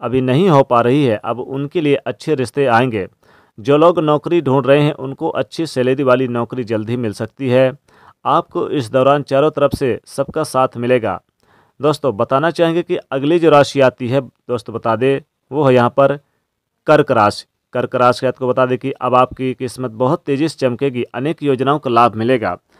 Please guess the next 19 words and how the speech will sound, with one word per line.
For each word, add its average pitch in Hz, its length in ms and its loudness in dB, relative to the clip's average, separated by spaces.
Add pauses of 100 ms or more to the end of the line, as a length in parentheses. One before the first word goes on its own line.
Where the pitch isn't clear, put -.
(260)
जीवन 131 260 0
में 180 100 0
चल 151 200 0
रही 151 220 0
परेशानियां 147 580 0
अब 139 60 4
आपकी 131 240 0
खत्म 135 300 -8
होने 120 240 -4
वाली 113 240 2
है। 98 200 -2 (560)
अब 113 120 -6
आपकी 123 260 -2
किस्मत 123 540 -8 (260)
दिन 165 200 -4
दुगनी 151 280 -2
रात 151 200 4
चौगुनी 135 340 -4
तरक्की 131 440 -8